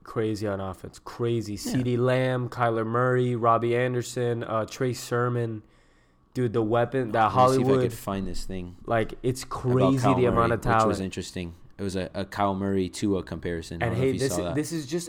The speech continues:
Speaker 1: it, it, this is just a little chime. Uh, d-, something I'm just gonna throw out there. The only teams that ever beat Bama.
Speaker 2: Oh, God.
Speaker 1: <laughs> The only teams that ever beat Bama are the teams that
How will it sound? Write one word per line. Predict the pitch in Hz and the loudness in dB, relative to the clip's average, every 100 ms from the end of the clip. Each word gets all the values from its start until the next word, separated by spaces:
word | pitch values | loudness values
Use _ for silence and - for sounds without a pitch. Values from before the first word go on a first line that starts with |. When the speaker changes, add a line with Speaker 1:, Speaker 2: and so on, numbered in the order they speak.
| - | 0
Speaker 1:
it, | 139 139 | 0 0
it, | - 139 | -2 0
this | 180 180 | 0 0
is | 220 | -4
just | - 254 247 | -4 -2 -4
a | |
little | 226 233 196 | -2 0 0
chime. | - 240 214 175 117 - | 2 2 2 -2 -4 -6
Uh, | 127 131 135 | -4 -2 0
d-, | 139 135 | 0 -2
something | 127 196 190 214 | 0 0 2 2
I'm | 202 185 | 2 2
just | 156 170 | -2 -2
gonna | 196 | -2
throw | 180 196 180 | 0 2 4
out | 175 170 | 2 -2
there. | 104 - - - - - - _ _ _ _ - - | -8 -8 -20 -20 -20 -20 -20 _ _ _ _ -20 -8
The | - 117 | 2 4
only | 143 180 | 6 4
teams | 170 170 160 | 4 2 4
that | 127 104 | 2 4
ever | 107 117 | 4 4
beat | 117 117 113 | 4 2 4
Bama. | 107 95 92 87 - _ _ _ _ _ _ - 95 | 2 2 -2 -6 -14 _ _ _ _ _ _ -18 -14
Speaker 2:
Oh, | 85 | -14
God. | - 65 64 - - | -14 -14 -14 -8 4
Speaker 1:
<laughs> | 151 - - - - - | 8 8 8 4 2 10
The | 190 180 | 10 12
only | 160 180 | 10 8
teams | 156 - 170 170 | 6 6 6 8
that | 156 131 | 8 8
ever | 147 151 | 6 4
beat | 151 135 | 4 2
Bama | 123 113 - _ - _ _ _ _ _ _ _ _ _ - | 0 -2 -8 _ -20 _ _ _ _ _ _ _ _ _ -2
are | 113 | -2
the | 104 | 0
teams | - 113 117 117 120 - - _ _ _ _ _ _ - | 2 2 2 -2 -8 -16 -20 _ _ _ _ _ _ 0
that | 107 98 - | 2 2 0